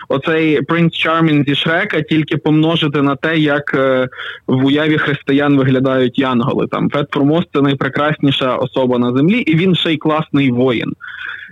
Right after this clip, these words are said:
І, е, знову ж, хлопця, який потрапляє, наприклад, на службу принца, котрий під прикриттям просто людина з різних причин, чи його там вигнали з дому, чи що,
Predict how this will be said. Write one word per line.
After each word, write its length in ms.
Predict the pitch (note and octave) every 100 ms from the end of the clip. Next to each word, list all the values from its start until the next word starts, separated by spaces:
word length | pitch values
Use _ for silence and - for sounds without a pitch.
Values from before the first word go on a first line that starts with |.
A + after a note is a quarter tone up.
| _
І, 360 | C#3 C#3 C#3 C#3 C#3 C3
е, 300 | C#3 C3+ C3+ B2+ -
знову 520 | C#3+ D3+ F3+ E3 C#3+
ж, 200 | - -
хлопця, 580 | B2+ C#3+ E3 G3+ F#3+ -
який 420 | E3+ E3 - F3+
потрапляє, 1080 | E3+ D#3 D3+ D3 - D#3 D#3+ D#3+ D3 D3 C#3 C#3 - - - -
наприклад, 600 | C#3+ C#3+ F3+ F#3+ F#3+ E3
на 180 | E3 E3 -
службу 460 | F#3 G3 D3+ D3+
принца, 520 | C3 F3+ F#3 E3+ A3
котрий 540 | A3+ G3 D#3+ F3 F3 D#3 -
під 280 | E3 C#3+ -
прикриттям 680 | - D#3 - D3 - D3+ D3
просто 400 | C#3+ C#3 - D3
людина 480 | C#3+ C#3+ G#3 A3+ F3
з 20 |
різних 420 | D3 D#3+ D3 C#3 -
причин, 440 | C#3+ - F3+ G3+
чи 140 | -
його 240 | C3+ C3+ C3
там 220 | B2+ B2
вигнали 480 | C#3+ F3 D#3 C#3+ C#3
з 80 | B2
дому, 440 | E3 F#3+ E3+ D#3+
чи 120 | - B2
що, 360 | - F3 G#3